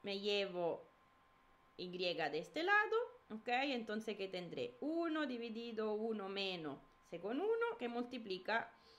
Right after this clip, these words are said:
C cero menos C uno T más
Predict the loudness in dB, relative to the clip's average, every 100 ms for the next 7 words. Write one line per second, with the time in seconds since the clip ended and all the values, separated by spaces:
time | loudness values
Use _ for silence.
0 | -20 -6 -4 0 2 4 2 2 2 0
1 | -2 -2 -2 -4 -6 -6 -6 -6 -6 -6
2 | -2 0 0 -2 -8 -4 -2 -4